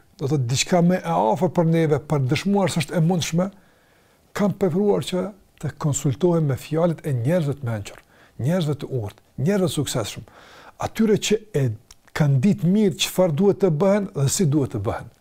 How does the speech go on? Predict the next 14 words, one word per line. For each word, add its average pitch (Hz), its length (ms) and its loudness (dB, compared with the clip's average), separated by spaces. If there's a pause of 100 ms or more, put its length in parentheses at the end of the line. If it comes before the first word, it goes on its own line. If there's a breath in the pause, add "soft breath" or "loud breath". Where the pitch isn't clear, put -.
(1400 soft breath)
Dhe 131 80 -4
normalisht 208 480 2
ata 202 240 2
kanë 160 220 2
dhënë 185 180 0
udhëzime 156 640 2
dhe 139 80 0
kanë 127 280 -2
dhënë 143 120 2
mësime 151 480 0
dhe 131 160 -2
kanë 135 180 -2
dhënë 143 140 -4
porosi 156 380 0